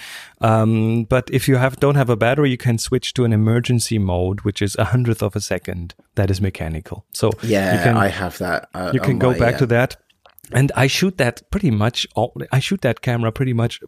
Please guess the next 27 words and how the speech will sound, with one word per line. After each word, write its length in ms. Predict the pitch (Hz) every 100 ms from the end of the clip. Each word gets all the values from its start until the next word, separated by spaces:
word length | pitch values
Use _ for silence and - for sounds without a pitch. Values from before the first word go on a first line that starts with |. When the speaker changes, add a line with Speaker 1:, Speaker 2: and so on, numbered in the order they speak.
| -
Speaker 1:
I'm 260 | 190 202 226
too 140 | 247
lazy 320 | 151 120 127
to 100 | 107
get 180 | 101 101
a 40 | 101
new 160 | 98
battery, 380 | 95 107 127 95
so 260 | - 101 90 - - - -
I 80 | 107
shoot 220 | - 151
that 160 | 120 -
camera 260 | 110 104
pretty 300 | 101 135 127
much 300 | 113 107 -
just 200 | 104 101 -
on 160 | 101
a 40 | 98
one 180 | 98
hundredth 300 | 95 95 92
of 120 | 98 -
a 60 |
second 420 | - - - 98 - - - _ _
and 240 | - 92 85
just 260 | 92 - _ -
do 180 | 98 92
the, 380 | - 92 92